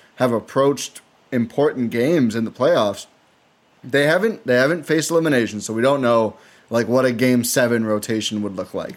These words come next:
But game four against the Lakers, and this is the first round. This is a very long time ago, I, I understand, but it's the one game this whole playoffs where Phoenix has gone in down. They were down two one. I think it's the last time they trailed in a series, I'm pretty sure.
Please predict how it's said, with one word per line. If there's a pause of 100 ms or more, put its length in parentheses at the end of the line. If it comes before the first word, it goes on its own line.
But (480)
game
four
against
the
Lakers,
and
this
is
the
first
round.
This
is
a
very
long
time
ago,
I,
I
understand,
but (260)
it's
the
one
game
this
whole
playoffs (320)
where
Phoenix
has
gone
in
down.
They
were
down
two
one. (300)
I
think
it's
the
last
time
they
trailed
in
a
series,
I'm
pretty
sure.